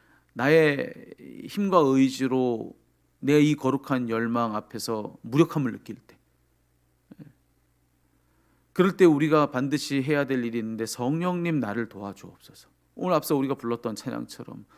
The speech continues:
"성령님, 나의 이 거룩치 못함을 용서하시고 내게 힘을 더하여 주시어서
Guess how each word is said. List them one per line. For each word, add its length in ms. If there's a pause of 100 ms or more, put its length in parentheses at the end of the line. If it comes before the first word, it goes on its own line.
(140)
"성령님, 720 (440)
나의 540 (140)
이 520 (120)
거룩치 500
못함을 460
용서하시고 960
내게 280
힘을 440
더하여 320
주시어서 880